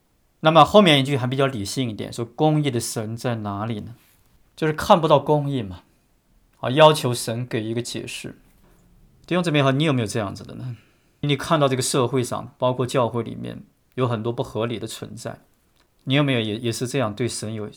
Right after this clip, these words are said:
有时候嘴上没说，心里这样想的？我知道，就是在川普没有当选哈，在他就是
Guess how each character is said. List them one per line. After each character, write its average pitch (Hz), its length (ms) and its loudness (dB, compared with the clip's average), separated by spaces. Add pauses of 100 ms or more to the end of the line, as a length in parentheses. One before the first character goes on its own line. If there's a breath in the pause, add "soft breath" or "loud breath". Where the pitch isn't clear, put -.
(180)
有 123 160 -4
时 139 60 -2
候 147 60 0
嘴 127 180 -4
上 120 180 -2
没 110 160 -6
说， 113 180 -6
心 127 280 -6
里 107 120 -8
这 113 140 -10
样 107 100 -8
想 - 280 -10
的？ - 220 -20 (560)
我 - 120 -4
知 139 140 -6
道， 139 240 8
就 123 120 -4
是 120 140 -4
在 123 180 0
川 139 320 -4
普 117 180 -8
没 113 100 -4
有 127 100 -2
当 131 240 0
选 117 320 -10
哈， 101 160 -12 (720)
在 147 160 -2
他 135 300 4
就 135 120 -4
是 123 240 -4